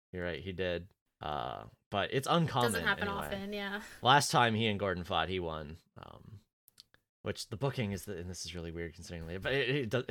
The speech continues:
Speaker 1: <laughs> moving on. Um, Sam and Ava investigate the roof and find Gordon's shell casings. Sam calls Dean, and Gordon forces him at gunpoint to act like everything's normal. Uh, Dean tells him where he is, which is the place from the cold open, but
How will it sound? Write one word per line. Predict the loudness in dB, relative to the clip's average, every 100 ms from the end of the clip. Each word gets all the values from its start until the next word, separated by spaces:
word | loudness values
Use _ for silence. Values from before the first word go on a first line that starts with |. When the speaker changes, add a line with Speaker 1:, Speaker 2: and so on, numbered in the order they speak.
| -8
Speaker 1:
<laughs> | -8
moving | 4 6 6 6
on. | 4 0 -4 -12 -14 -10 2
Um, | 4 6 4 2 -2 -8 -16 -12
Sam | 4 6 6
and | 6
Ava | 4 6 6 4
investigate | 4 2 0 0 -2
the | 0
roof | 4 4 4 0 -4
and | -4 -2
find | -2 0 -2
Gordon's | -2 0 0 -2 -4
shell | -2 0 0
casings. | 0 0 0 -2 0 -2 -2 -4 -6
Sam | -6 -4 -2 -4
calls | -2 0 0 -4
Dean, | -6 -4 -2 -2 -2
and | -4 -6 -8
Gordon | -4 -2 0 -4
forces | -4 -4 -4 -6
him | -8
at | -6
gunpoint | -4 -4 -4 -6 -4
to | -4
act | -6
like | -6 -8
everything's | -6 -8 -8 -6
normal. | -2 0 0 -2 _ _ -20 _ -4
Uh, | -2 0
Dean | 0 0
tells | 2 0
him | 0
where | -2
he | 0
is, | 2 0 -2
which | -6
is | -8
the | -8
place | -4 -4
from | -4
the | -8
cold | -4 0
open, | 0 0 -2 -2
but | -4